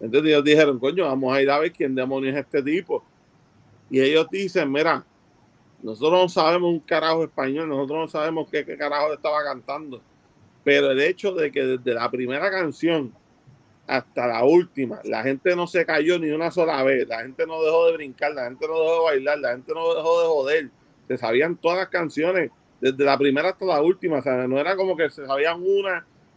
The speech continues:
dos no se sabían un carajo, no, todo, todo, todo sin parar.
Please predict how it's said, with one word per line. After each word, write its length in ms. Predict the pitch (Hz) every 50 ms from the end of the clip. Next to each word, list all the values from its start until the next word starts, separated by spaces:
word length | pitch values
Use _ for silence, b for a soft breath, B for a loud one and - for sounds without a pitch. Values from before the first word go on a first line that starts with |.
| _ _
dos 300 | 123 117 151 160 170 180
no 140 | 180 180 170
se 120 | 170 170
sabían 280 | 147 170 160 160 160 160
un 100 | 160 151
carajo, 440 | - - 139 151 160 160 160 160 147
no, 160 | 143 147 - - _ _ -
todo, 400 | 143 156 190 202 190 175 156 127
todo, 420 | - - 170 185 190 185 170 151 135
todo 340 | - - 175 185 185 180
sin 220 | - - 156 147 135
parar. 400 | - - 147 143 143 170 180 160